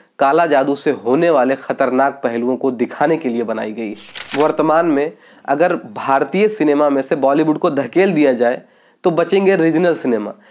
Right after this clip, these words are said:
तो रीजनल सिनेमा बहुत अच्छे से अपना काम कर रहे हैं भोजपुरी को हटा करके, ये एक अपवाद है। तो ये फिल्म भोजपुरी और बॉलीवुड को सीख देने के लिए बनाई गई है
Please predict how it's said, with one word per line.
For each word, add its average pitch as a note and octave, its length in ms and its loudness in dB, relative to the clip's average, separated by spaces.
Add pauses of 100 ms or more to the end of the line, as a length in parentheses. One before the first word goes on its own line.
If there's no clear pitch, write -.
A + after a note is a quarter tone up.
(140)
तो E3+ 100 0
रीजनल F3 380 2
सिनेमा F3+ 340 0
बहुत F3 260 -2
अच्छे - 320 -2
से - 140 -2
अपना C3+ 260 0
काम C#3+ 280 0 (120)
कर D#3+ 160 4
रहे B2 160 0
हैं G2+ 240 -6 (420)
भोजपुरी E3+ 540 -2
को D#3+ 360 0
हटा D3 300 -2
करके, G#2+ 380 -6 (120)
ये F3 200 2
एक E3+ 120 -2
अपवाद C#3+ 440 2
है। G#2 140 -14 (640)
तो F#3+ 60 4
ये G#3+ 120 4
फिल्म B3 480 0 (320)
भोजपुरी F#3 600 0
और G#3+ 100 2
बॉलीवुड F3+ 460 0
को G#3+ 120 2
सीख G#3+ 440 -2
देने G3+ 220 2
के E3+ 120 0
लिए E3+ 140 2
बनाई C#3 340 2
गई C3+ 220 2
है D3 140 -2